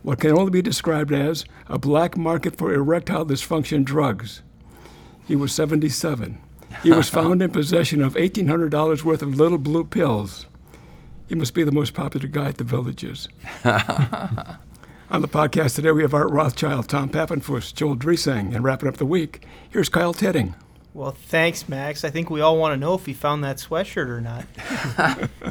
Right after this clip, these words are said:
Speaker 2: Uh, a rough week overall for markets, a lot less to laugh about. The Nasdaq down three point two percent, closing at the bell at twelve nine eighty-four. The S and P five hundred down two point four percent. That's down a hundred and four points this week to close at forty-two twenty-four.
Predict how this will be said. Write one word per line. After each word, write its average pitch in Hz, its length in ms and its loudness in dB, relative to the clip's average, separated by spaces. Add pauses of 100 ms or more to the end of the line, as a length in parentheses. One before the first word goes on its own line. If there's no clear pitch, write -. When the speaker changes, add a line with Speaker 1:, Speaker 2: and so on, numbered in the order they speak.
(760)
Speaker 2:
Uh, 143 300 0
a 147 120 0
rough 180 320 10
week 185 220 6
overall 165 460 8
for 160 160 -4
markets, 156 560 2
a 147 60 -2
lot 143 200 2
less 143 200 2
to - 100 -8
laugh 139 280 -2
about. 139 340 0
The 135 60 -6
Nasdaq 139 440 -4
down 139 180 -4
three 147 160 -6
point 139 300 -6
two 147 160 -8
percent, 135 400 -8
closing 135 320 -6
at 120 60 -8
the - 60 -14
bell 127 260 -6
at 120 100 -12
twelve 135 420 -4
nine 135 160 -8
eighty-four. 143 640 -4
The 135 80 0
S 135 160 -4
and 131 80 -14
P 135 140 -10
five 123 240 -12
hundred 143 440 -4 (560)
down 135 280 -2
two 156 160 -4
point 143 240 -4
four 151 240 -2
percent. 135 400 -8
That's 151 180 -8
down 160 160 -2
a 143 60 -2
hundred 156 160 -4
and 131 100 -8
four 151 220 -4
points 156 340 -6
this 139 240 -8
week 135 180 -8
to 131 80 -10
close 135 300 -6
at 123 80 -10
forty-two 139 480 -6
twenty-four. 135 840 -6